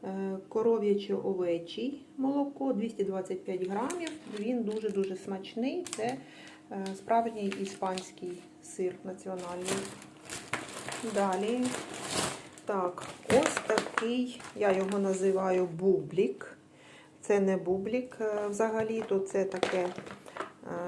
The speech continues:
бачите, воно тісто, е, досить смачне. І всередині там, е, складений хамон, отак по колу він йде, та сир. Його треба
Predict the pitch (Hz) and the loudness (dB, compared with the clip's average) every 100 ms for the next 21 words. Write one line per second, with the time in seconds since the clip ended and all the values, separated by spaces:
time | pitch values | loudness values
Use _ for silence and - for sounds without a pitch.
0 | 175 185 190 - - 175 180 180 185 - | -2 -2 -2 -4 -6 -6 -4 -4 -6 -8
1 | - - - 208 196 - - 254 285 - | -18 -16 -10 -2 -2 0 2 2 2 -4
2 | 233 240 240 240 233 254 262 254 - 240 | -2 0 2 2 2 2 0 -4 -2 -2
3 | 240 - 240 247 - - - - - 240 | -2 -4 -2 -4 -6 -8 -8 -6 -4 0
4 | 254 - 220 202 226 254 254 233 208 - | -2 0 -2 0 2 2 2 2 0 0
5 | 202 214 220 214 - - - 190 185 180 | 0 0 -2 -4 -10 -12 -6 -4 -2 -4
6 | 180 - 196 190 185 185 180 175 - - | -6 -4 0 0 0 -2 -2 -4 -8 -6
7 | 175 180 175 180 190 214 277 330 - 277 | -4 -2 0 2 2 2 2 0 -6 -2
8 | 269 285 285 - 277 - 277 277 277 277 | 2 4 2 0 -2 0 2 2 4 4
9 | 277 277 247 254 254 269 - - - - | 4 4 2 2 2 0 -6 -12 -6 -4
10 | - 269 277 - - 208 180 175 190 208 | 2 4 4 0 0 4 4 2 2 2
11 | 214 208 202 196 185 180 | 4 4 2 2 2 2